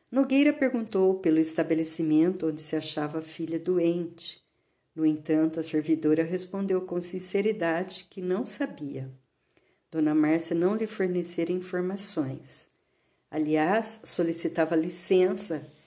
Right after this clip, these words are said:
para inteira-, inteirá-lo, sem a menor intenção de afligi-lo, de que julgava a patroa também esgotada. Parecia nervosa, enferma.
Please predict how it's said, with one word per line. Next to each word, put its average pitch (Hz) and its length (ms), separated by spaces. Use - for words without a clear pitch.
para 165 360
inteira-, 190 1000
inteirá-lo, 160 1000
sem 180 320
a 180 40
menor 175 380
intenção 214 580
de 208 80
afligi-lo, 190 920
de - 140
que 160 140
julgava 160 560
a - 20
patroa 175 560
também 208 640
esgotada. 147 800
Parecia 165 540
nervosa, 165 1000
enferma. 147 840